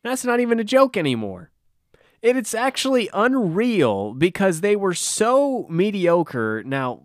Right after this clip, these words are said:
look, this is not a football podcast, but give me two minutes here. That's all I'm asking, two minutes. But they were so mediocre in the regular season. They seriously were borderline a bad team. They barely eked out a ton of wins, got to the playoffs, and everyone thought, "Okay, this is gonna be the year that they don't do anything.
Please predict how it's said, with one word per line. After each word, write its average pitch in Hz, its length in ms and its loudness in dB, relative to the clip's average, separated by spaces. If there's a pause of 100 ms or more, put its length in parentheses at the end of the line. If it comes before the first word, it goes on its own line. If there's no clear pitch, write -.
(120)
look, 113 300 -8
this 143 180 -2
is 151 160 -8
not 151 180 -2
a 143 40 -4
football 120 420 -2
podcast, 110 640 -6
but 110 220 -6
give 143 140 -4
me 135 160 -2
two 147 320 -2
minutes 98 340 -6
here. 90 320 -12
That's 131 240 -4
all 156 120 -2
I'm 135 80 -2
asking, 101 460 -6
two 156 220 -2
minutes. 98 520 -8 (600)
But 277 80 -6
they 202 100 0
were 202 120 0
so 277 280 2
mediocre 175 680 0
in 131 100 -2
the 123 80 -2
regular 139 400 -2
season. 113 520 -2
They 196 460 0
seriously 208 580 -4
were 139 300 2
borderline 165 640 -2
a 135 80 -2
bad 131 320 -4
team. 131 320 -2
They 110 120 -2
barely 151 420 0
eked 135 280 -4
out 123 160 -2
a 107 60 -8
ton 143 220 -4
of 127 80 0
wins, 113 280 -4
got 170 220 -4
to 151 80 -12
the 139 80 -2
playoffs, 120 600 0
and 127 120 -2
everyone 127 360 0
thought, 110 280 -4
"Okay, 135 320 -2
this 196 240 -2
is 185 80 -6
gonna 170 220 -4
be 147 140 2
the 139 140 -4
year 127 220 0
that 113 160 -6
they 113 140 -4
don't 101 640 -4
do 104 240 0
anything. 92 640 -12